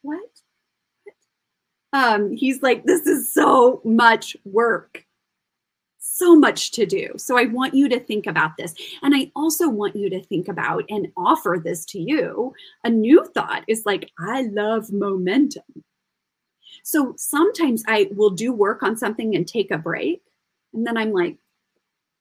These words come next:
"Was it even worth doing?" And I love to use breaks as like, "Meh, maybe it's not,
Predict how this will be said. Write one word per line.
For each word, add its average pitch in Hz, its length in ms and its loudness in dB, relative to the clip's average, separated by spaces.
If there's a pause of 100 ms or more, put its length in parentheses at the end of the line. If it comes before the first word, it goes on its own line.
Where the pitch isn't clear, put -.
(1160)
"Was 269 260 -4
it 349 160 -6
even 240 460 -10 (800)
worth 208 500 -8
doing?" 170 560 -2 (1200)
And 254 240 2
I 269 380 2
love 208 380 -4
to 247 120 -10
use 190 440 -8
breaks 185 920 -6 (320)
as 220 300 4
like, 180 360 -2
"Meh, 226 380 -2 (380)
maybe 202 400 0
it's 202 220 -4
not, 170 560 -2